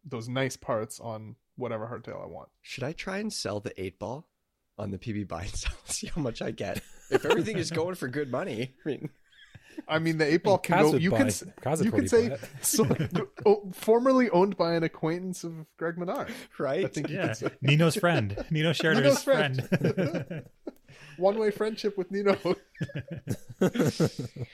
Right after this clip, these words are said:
Speaker 2: Okay, Brian. So out of, out of the three bikes that Henry, myself, and Casimir have chosen, which one makes the most sense to you? And I just want everybody to remember that Brian Park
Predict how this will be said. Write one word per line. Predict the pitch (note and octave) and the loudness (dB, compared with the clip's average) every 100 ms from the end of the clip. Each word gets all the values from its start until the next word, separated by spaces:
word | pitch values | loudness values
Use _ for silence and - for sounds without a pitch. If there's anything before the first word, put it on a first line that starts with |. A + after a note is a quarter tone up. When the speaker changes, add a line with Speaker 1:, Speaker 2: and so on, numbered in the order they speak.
| - - | -12 -6
Speaker 2:
Okay, | D#3 D3+ | -4 -4
Brian. | C#3 C3+ B2+ B2 A#2 - - | -2 -2 -2 -2 -4 -4 -4
So | E3 D3+ C#3 D3 | -4 -4 -6 -6
out | D3 | -2
of, | F#3 F3+ - - - | -2 -4 -12 -16 -8
out | D3 | -4
of | G3 F#3+ | -4 -6
the | G3 | -10
three | - D#3 D#3+ | -8 -4 -2
bikes | D#3 A2 A2+ - - - - _ | -2 -4 -4 -6 -10 -8 -10 _
that | A2+ | -6
Henry, | A2+ A#2+ B2 B2+ B2+ | -4 -4 -4 -2 -2
myself, | A#2+ A#2 A2+ G#2 G#2 | -2 -4 -4 -4 -4
and | A2 | -10
Casimir | - A2 G#2 A2 A2+ A2 A2+ | -8 -6 -6 -6 -4 -4 -4
have | A2 | -8
chosen, | - G2+ F2 E2 E2 F2+ _ _ _ - | -6 -6 -6 -8 -14 -16 _ _ _ -8
which | C3 C#3+ D#3+ | -6 -6 -4
one | D3 C#3 C#3 - | -4 -4 -8 -10
makes | G#2+ A2 A2+ - | -4 -4 -4 -8
the | - | -4
most | A2+ A2 - | -4 -4 -6
sense | G2 - | -6 -8
to | - F#2+ | -10 -10
you? | F2+ | -6
And | A2 | -6
I | A2+ | -4
just | E3+ - | -6 -4
want | G#3+ - | -6 -4
everybody | D3 D3+ E3+ D#3+ D#3 E3 F3+ _ _ _ _ | -6 -2 -2 -2 -2 -4 -8 _ _ _ _
to | - C3+ | -6 -4
remember | B2 B2+ B2 F2+ F2 F2+ _ _ _ | -2 -2 -4 -6 -8 -12 _ _ _
that | A#2+ G2+ - | -8 -8 -6
Brian | A#2 B2+ D#3+ F3 F3+ F3+ - - | -4 -4 -4 -6 -8 -10 -14 -14
Park | - B2+ F#2 - | -8 -6 -8 -14